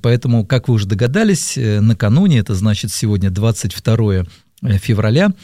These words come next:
э, две тысячи девятнадцатого года, и эта программа в прямом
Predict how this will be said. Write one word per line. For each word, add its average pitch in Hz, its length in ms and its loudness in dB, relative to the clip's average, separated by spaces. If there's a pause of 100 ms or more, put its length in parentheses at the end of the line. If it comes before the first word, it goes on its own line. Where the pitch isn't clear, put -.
(380)
э, 107 180 2
две 104 180 0
тысячи 127 300 0
девятнадцатого 107 600 0
года, 175 420 2
и 123 440 0
эта 120 220 0
программа 175 720 0
в - 80 -18
прямом 123 400 2